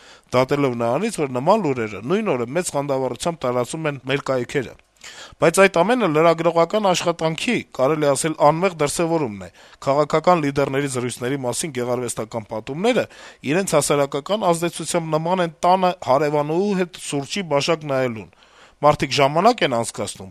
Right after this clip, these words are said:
համ մատելով հաճելին և օգտակարը, համ չանա են ծեծում, համ էլ հաղորդակից են դառնում բարձր քաղաքականությանը»։ Հայոց Աշխարհի հետ զրույցում դաշնակցական պատգամավոր Արծվիկ Մինասյանը ասել է.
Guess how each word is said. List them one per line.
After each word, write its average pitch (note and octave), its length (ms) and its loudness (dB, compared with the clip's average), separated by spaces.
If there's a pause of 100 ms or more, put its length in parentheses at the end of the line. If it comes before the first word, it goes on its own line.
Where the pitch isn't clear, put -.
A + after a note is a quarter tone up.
համ C#3 200 -4
մատելով D3+ 440 -2
հաճելին D3+ 440 -2
և C#3 140 -2
օգտակարը, A2 540 -8 (160)
համ E3+ 200 4
չանա F3 280 4
են F3 120 -2
ծեծում, A2 420 -4
համ G#3+ 220 0
էլ G3+ 140 2
հաղորդակից E3 540 0
են D#3+ 180 -2
դառնում D3 380 0
բարձր C3 440 -6
քաղաքականությանը»։ G2 960 -14 (2750)
Հայոց A3 260 8
Աշխարհի G3 340 4
հետ F3+ 160 4
զրույցում E3 400 0
դաշնակցական E3 640 0
պատգամավոր D3+ 560 0
Արծվիկ D#3 400 -2
Մինասյանը C#3 480 -2
ասել G2+ 320 -8
է. - 120 -18